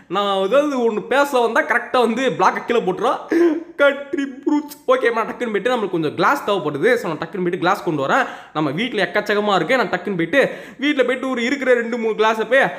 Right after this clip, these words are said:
டக்குன்னு ஓடி, ஓடி போய் கொண்டு வந்துடுறேன். ஏன்னா, இப்ப நம்மளுக்கு வந்து glass வேணும்ல, இங்க போறதுக்கு இப்ப நம்மளுக்கு glass வேணும். அப்பதான் வந்து பாத்தீங்கன்னா, பார்க்க அழகா இருக்கும். So, இப்ப நான் டக்குன்னு வீட்டுக்கு போயிட்டு கிளாஸை போய் கொண்டு வந்துடுறேன். ஓகேங்க,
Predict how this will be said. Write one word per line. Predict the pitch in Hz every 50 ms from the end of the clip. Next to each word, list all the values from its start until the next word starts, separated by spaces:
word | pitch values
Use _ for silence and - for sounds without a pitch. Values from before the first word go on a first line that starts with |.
| - - - - -
டக்குன்னு | 202 196 - 226 214
ஓடி, | 208 220 233 240 247
ஓடி | 240 247 269 294 294 294
போய் | 285 240 233
கொண்டு | - 214 220 220 202
வந்துடுறேன். | 165 156 156 202 262 277 277 - - - - - _ _ _ _ _ _ _ _ _ _ _ -
ஏன்னா, | 170 180 196
இப்ப | 196 190 175
நம்மளுக்கு | 170 170
வந்து | 170 196 202 151
glass | 165 190 208 - -
வேணும்ல, | 190 175 151 165 202
இங்க | 190 165 151 156
போறதுக்கு | 156 - 208 220 202 -
இப்ப | 214 247 214 190
நம்மளுக்கு | 175 165 147 123
glass | 156 180 202 202
வேணும். | - 165 190 220
அப்பதான் | 214 - 202 208 196
வந்து | 190 175 151 156
பாத்தீங்கன்னா, | - 185 233 233 233
பார்க்க | - 185 226 269 - 226
அழகா | 196 190 190 175 180
இருக்கும். | 160 143 - 196 254 262 - - - - - -
So, | - 175 160
இப்ப |
நான் | 151 147 147
டக்குன்னு | 170 151 - - -
வீட்டுக்கு | 170 190 170 156 135 151 151
போயிட்டு | 233 233 185 - - - - 135 131
கிளாஸை | 165 196 208 208 - 185
போய் | - 175
கொண்டு | - 160 160 160
வந்துடுறேன். | 139 123 127 - 185 233 247 - - - - - - _ _ _ _ _ _ _ _ _ _ _ _ _ _ _ _ _ - -
ஓகேங்க, | 220 247 247 254 254 262 262 247 214